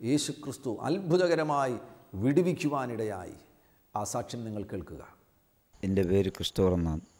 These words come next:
Speaker 2: ഞാൻ നെയ്യാറ്റിൻകര താലൂക്കിൽ ഉച്ചക്കട, ഉച്ചക്കടയാണ് എൻ്റെ വീട്. ഞാൻ, ഏ, മാരീഡാണ്. രണ്ട്, രണ്ട് മക്കളും ഭാര്യയുണ്ട്.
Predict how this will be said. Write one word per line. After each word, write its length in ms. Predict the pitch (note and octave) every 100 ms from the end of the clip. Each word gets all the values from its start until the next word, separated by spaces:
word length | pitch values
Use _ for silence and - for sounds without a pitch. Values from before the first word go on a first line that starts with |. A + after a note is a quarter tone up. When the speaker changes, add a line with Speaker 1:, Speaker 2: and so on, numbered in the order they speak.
| _ _ _ _ _
Speaker 2:
ഞാൻ 100 | B2+ C#3+
നെയ്യാറ്റിൻകര 440 | F#2+ G#2+ G#2+ G#2 F2+
താലൂക്കിൽ 400 | F#2 F#2+ F#2 - G2 - -
ഉച്ചക്കട, 340 | - A#2 G2+ G2 F#2+ - _ -
ഉച്ചക്കടയാണ് 440 | - G2+ F#2 F#2 F2+
എൻ്റെ 120 | F2+ F2+
വീട്. 220 | F2+ F2+ - - - _ _ _ _ _ - _ _ -
ഞാൻ, 180 | G2+ G2+ F#2+ - E2+
ഏ, 40 | F#2 F#2 F2+ F2
മാരീഡാണ്. 520 | F#2+ G2 F#2+ F2 F2+ - _ _ _ _ _ _ _ -
രണ്ട്, 200 | G2 G#2 F#2 - -
രണ്ട് 160 | F#2+ G2 F#2+
മക്കളും 340 | F#2 - G2 - -
ഭാര്യയുണ്ട്. 500 | F2 F2 F2 D#2+ D#2+